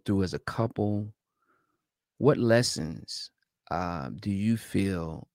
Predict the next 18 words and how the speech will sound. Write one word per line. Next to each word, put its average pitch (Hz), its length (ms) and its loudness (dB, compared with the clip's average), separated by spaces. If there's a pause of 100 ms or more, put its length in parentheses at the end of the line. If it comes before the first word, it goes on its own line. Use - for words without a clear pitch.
(160)
are 98 100 0
the 95 100 -4
most, 98 460 -2
have 101 200 0
the 95 80 -2
most 98 240 -2
effect - 560 -2
on 92 180 -2
the 85 60 -6
kids - 800 -4
when 90 160 -4
it 85 120 -8
comes 101 360 -4
to 87 340 -4 (760)
showing 107 460 6
them 90 120 2
the 90 100 0
relationships 90 1000 -4